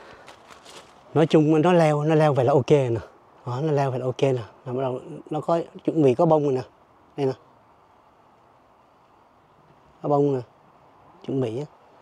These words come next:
Đây khoảng, ờ, chừng, ờ, khoảng cái chừng hai tuần nữa thôi là bắt đầu nó, nó ra bông ra trái rồi, hai tuần nữa thôi.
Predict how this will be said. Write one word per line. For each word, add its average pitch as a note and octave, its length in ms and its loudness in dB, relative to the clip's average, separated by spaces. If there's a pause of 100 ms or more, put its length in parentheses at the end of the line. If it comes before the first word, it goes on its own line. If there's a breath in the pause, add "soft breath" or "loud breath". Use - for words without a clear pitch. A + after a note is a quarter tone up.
(340 soft breath)
Đây C#3 120 -2
khoảng, C3+ 280 -2
ờ, D#3 120 2
chừng, B2 280 2
ờ, A#2+ 180 -6 (640 soft breath)
khoảng B2+ 160 -4
cái C#3+ 100 0
chừng C3 180 2
hai D3 220 2
tuần B2+ 220 2
nữa B2+ 100 -2
thôi D3 120 0
là C3 100 0
bắt C#3+ 100 -2
đầu C3 100 -2
nó, D3+ 200 -2
nó D#3 320 0
ra D3+ 100 2
bông C#3+ 200 2
ra C#3 80 -2
trái D3+ 280 -2
rồi, D#3 120 -8
hai C3+ 180 -4
tuần A#2+ 180 2
nữa A2 100 -8
thôi. - 120 -10